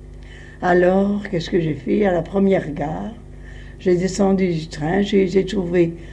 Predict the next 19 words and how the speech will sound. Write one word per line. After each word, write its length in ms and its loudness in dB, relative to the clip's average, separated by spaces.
celui 380 2
qui 160 -2
était 340 2
dans 220 -2
le 100 -2
wagon 460 0
des 400 -2
bagages, 680 2
et 100 4
lui 140 2
ai 40 4
demandé 380 4
la 140 4
valise 560 4
qu'il 140 0
m'a 140 2
donnée, 520 4
très 180 -4
complaisamment, 800 -4